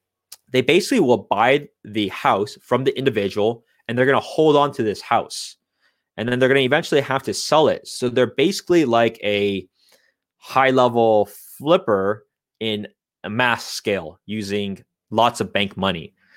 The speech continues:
The downside is when things are slower, then the velocity of getting rid of that inventory is significantly less.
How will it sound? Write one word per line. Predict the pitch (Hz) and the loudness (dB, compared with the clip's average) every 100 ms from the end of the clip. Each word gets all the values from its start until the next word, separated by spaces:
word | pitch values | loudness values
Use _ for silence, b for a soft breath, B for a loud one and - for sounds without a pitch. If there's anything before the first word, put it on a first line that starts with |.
| b b b - | b b b -6
The | 117 | 2
downside | 165 202 233 - 147 | 4 4 4 4 4
is | 135 117 | 4 0
when | 127 | -4
things | 123 143 151 | -4 -6 -4
are | 131 | -4
slower, | 107 - - 143 202 226 95 90 98 _ _ _ | -4 -8 -8 0 0 2 -2 -6 -12 _ _ _
then | 120 131 131 - | -4 -4 -6 -6
the | 131 120 | -2 2
velocity | 113 113 123 147 147 | 4 6 6 2 0
of | 123 98 | 0 0
getting | 117 120 117 | -2 -2 -2
rid | 104 117 | -4 0
of | 113 | 0
that | 101 98 - | -2 -6 -6
inventory | 156 175 - 101 101 98 | -6 -6 -6 -4 -4 -4
is | - - | -6 -10
significantly | 104 104 - 95 92 | -8 -10 -8 -10 -6
less. | 90 - - - | -4 -6 -10 -14